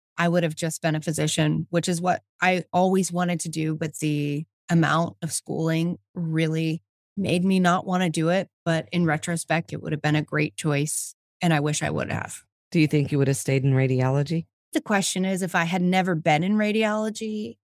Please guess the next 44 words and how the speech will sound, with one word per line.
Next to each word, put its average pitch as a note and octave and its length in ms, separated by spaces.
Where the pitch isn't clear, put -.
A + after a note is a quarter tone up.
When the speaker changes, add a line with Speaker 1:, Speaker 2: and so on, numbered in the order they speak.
Speaker 1:
if F#3 220
I D#3 120
would F3 200
have D#3+ 100
ended F3 300
up C#3 220
there, G3 340
I E3+ 120
would F3 160
like E3 220
to F3 100
think E3 240
so. G3 340
For F3+ 220
now, E3 300
if F3 120
I D#3+ 100
would D#3+ 220
go D#3+ 400
to F3+ 300
med F3 200
school, F3 260
which D#3 220
I've D#3 140
thought C#3+ 320
about D3+ 280
s-, - 140
several E3 420
different E3 300
times, E3+ 400
I - 80
would E3 240
definitely D#3 400
go C#3 160
into D3+ 180
radiology. D3 560
But D#3 160
you E3+ 120
wonder E3+ 340
if D#3 180
you're D#3 160
exposed - 600
to D#3 160
every E3 580